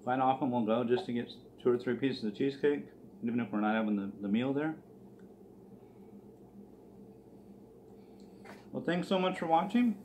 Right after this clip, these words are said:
Make sure to give it a thumbs up and to subscribe and hit the notification bell, and there'll be new videos every Wednesday.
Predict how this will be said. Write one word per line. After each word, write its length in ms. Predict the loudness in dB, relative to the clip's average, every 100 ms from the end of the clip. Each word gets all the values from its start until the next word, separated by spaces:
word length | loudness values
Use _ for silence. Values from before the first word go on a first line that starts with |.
| 2
Make 220 | 4 4
sure 260 | 2 4 4
to 100 | 6
give 140 | 4
it 60 | 4
a 60 |
thumbs 280 | 2 2 6
up 260 | 6 4 -4 -20 -20 -20 -20 -20 -20 -16 -4
and 280 | -2 0 -2
to 100 | -6
subscribe 480 | -6 -2 4 4
and 80 | 4
hit 120 | 2
the 60 | 4
notification 520 | 2 2 0 0 0
bell, 280 | 2 2 0 -6 -2
and 120 | 2
there'll 100 | 4
be 80 | 6
new 120 | 8
videos 320 | 8 8 8
every 160 | 6 4
Wednesday. 460 | 6 6 6 -2